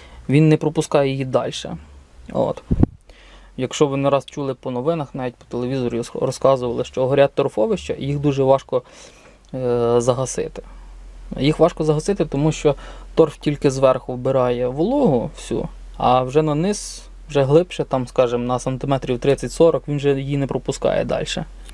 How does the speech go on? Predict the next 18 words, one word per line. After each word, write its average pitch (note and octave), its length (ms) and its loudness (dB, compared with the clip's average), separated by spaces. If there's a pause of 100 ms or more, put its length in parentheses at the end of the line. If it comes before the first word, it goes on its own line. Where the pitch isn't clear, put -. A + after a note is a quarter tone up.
(520)
Тобто - 220 -2
на C3 120 4
метр, D#3 340 2
щоб C#3 360 -2
ввійшла C#3 320 0
волога C#3 380 4
в C3+ 80 -2
торф, E3+ 340 2
це B2 380 2
дуже A#2+ 360 -2
важко. - 440 -4 (1400)
От. - 180 -4 (1040)
Тому C#3 260 2
знизу, C3+ 400 4 (520)
коли C3 240 4
йде B2 300 6
пожари A#2 500 0
торфовища, C#3+ 680 0